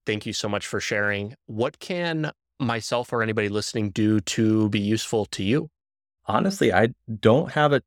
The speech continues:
Speaker 2: ton that I need at the moment. I would say for sure reach out. I'm, I'm pretty active on LinkedIn. Definitely connect on LinkedIn. Would love to hear from anybody that heard the podcast. And if there's anybody found value in it, would love to connect.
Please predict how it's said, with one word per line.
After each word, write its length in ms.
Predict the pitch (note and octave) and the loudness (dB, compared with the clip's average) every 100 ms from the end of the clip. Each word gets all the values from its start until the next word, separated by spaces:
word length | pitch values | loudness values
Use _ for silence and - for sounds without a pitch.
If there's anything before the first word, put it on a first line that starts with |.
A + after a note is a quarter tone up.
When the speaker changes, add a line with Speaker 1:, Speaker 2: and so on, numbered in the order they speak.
| _ | _
Speaker 2:
ton 320 | - - C3 C3+ | -8 -2 0 2
that 100 | C3 | 2
I 80 | |
need 220 | A#2+ A#2+ B2 | 4 2 0
at 80 | |
the 40 | A2+ | 2
moment. 380 | G#2 A#2 D3 A#2+ | 4 4 2 2
I 80 | |
would 160 | G2 G2+ | 0 -2
say 320 | - G2+ G2 | 2 4 4
for 220 | F#2+ - | 2 0
sure 340 | G2 - A2+ A2 | -2 4 4 6
reach 260 | G#2+ G#2+ | 2 2
out. 280 | G#2+ G#2+ A2 | 4 6 4
I'm, 220 | G#2+ G2 F#2+ - | 2 -2 -2 -6
I'm 160 | - G#2 | -4 -4
pretty 260 | - A2+ A2+ | 2 4 6
active 360 | G#2+ G#2+ A2 | 4 4 2
on 200 | A2 G#2 | 4 2
LinkedIn. 640 | G2+ G#2+ G#2+ A2+ A#2+ B2+ - | 0 -2 2 2 2 -2 0
Definitely 440 | G2 F#2+ G#2+ G#2 | 0 2 0 0
connect 340 | - G#2 G2+ | 0 0 0
on 100 | G#2+ | 0
LinkedIn. 320 | G#2 G2+ G#2+ G2+ | 0 0 -2 -2
Would 120 | F#2+ | 0
love 240 | F#2+ G2 | 2 2
to 100 | G2+ | 0
hear 220 | F#2 G2+ | 0 0
from 280 | G2+ G#2 G2 - _ _ _ _ | 0 -2 -2 -4 _ _ _ _
anybody 360 | G#2+ G2+ G#2 G2+ | 0 2 4 4
that 120 | F#2+ | 4
heard 140 | G#2+ | 2
the 80 | G2 | 0
podcast. 680 | F#2+ G2 - G#2 G#2 - F#2+ | 2 2 4 0 0 -2 -2
And 280 | F#2 F2+ - | -2 -4 -8
if 120 | - | -4
there's 260 | G2+ F#2+ - | -4 -4 -4
anybody 300 | G2 G2 G2 | -2 0 0
found 300 | G2+ G2 F2+ | 0 -2 0
value 340 | F2 F#2 G2+ | 0 2 0
in 80 | G#2+ | -2
it, 120 | C3 | -4
would 160 | A2 F#2 | -6 -4
love 160 | F#2 | -4
to 80 | F#2 | -4
connect. 440 | - F#2+ G2+ - | -6 -4 -6 -8